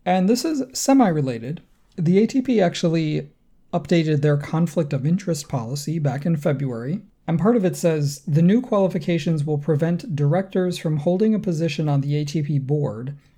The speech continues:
if they are affiliated with an entity that does business above a certain threshold with the A T P or any of the A T P's affiliates,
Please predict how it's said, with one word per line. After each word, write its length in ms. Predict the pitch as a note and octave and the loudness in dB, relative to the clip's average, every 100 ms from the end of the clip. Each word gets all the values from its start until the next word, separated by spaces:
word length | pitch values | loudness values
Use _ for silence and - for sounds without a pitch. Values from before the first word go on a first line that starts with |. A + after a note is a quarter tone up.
| _ | _
if 120 | D3 | -6
they 120 | D#3+ D#3 | -2 0
are 160 | C#3 | 0
affiliated 760 | D3+ C#3+ F3+ G3 G#3 F#3+ G3+ F3+ | -2 0 0 2 2 2 2 0
with 180 | D#3 D3 | 0 0
an 100 | D3 | 0
entity 480 | D3+ D#3 C#3+ D3 | -2 -2 -2 0
that 220 | C#3 C#3+ C#3+ | 0 -2 -2
does 240 | C#3 B2+ | -2 -2
business 640 | C#3 D#3 D3+ C3+ C#3 - _ | -4 -2 0 0 -4 -10 _
above 400 | C#3+ B2 D#3 G#3 | -6 -2 0 0
a 160 | A3 E3 | -2 -4
certain 420 | - F3+ E3+ D3+ | -4 -2 -2 -2
threshold 800 | C#3+ F3 F3 - - G#2+ G#2 D3 - _ _ _ _ | -4 -2 -2 -2 -8 -8 -10 -14 -18 _ _ _ _
with 200 | C3+ C#3+ | -2 0
the 160 | C#3+ D3 | 2 0
A 80 | F3+ | 0
T 160 | F#3+ | -2
P 260 | D3+ D3 D3 | 0 2 2
or 260 | C#3+ D3 | 0 -2
any 260 | E3+ F3+ G#3+ | 0 2 2
of 100 | G3 | 0
the 140 | E3+ | -2
A 100 | D3+ | -2
T 120 | D3+ D3 | -2 -2
P's 260 | D3+ C3 | 0 -2
affiliates, 720 | C3+ F3+ E3 A2 F#2 - - | -2 -2 -2 -4 -10 -14 -18